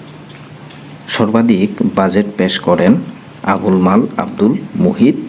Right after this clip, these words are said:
এবং এম সাইফুর রহমান, প্রত্যেকেই বারোটি করে বাজেট পেশ করেন। দুই হাজার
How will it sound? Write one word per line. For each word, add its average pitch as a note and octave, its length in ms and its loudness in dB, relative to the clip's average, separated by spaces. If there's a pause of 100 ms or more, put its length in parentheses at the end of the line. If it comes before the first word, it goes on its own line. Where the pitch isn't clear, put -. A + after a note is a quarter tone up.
(280)
এবং A#2 200 2 (600)
এম G2 160 6
সাইফুর F2+ 480 0
রহমান, D#2+ 360 2 (400)
প্রত্যেকেই A#2 560 2 (400)
বারোটি F#2+ 400 2
করে G#2 240 2 (340)
বাজেট F2+ 380 0
পেশ E2 220 -2
করেন। C#2+ 320 -2 (2000)
দুই A#2 180 6
হাজার B2 220 4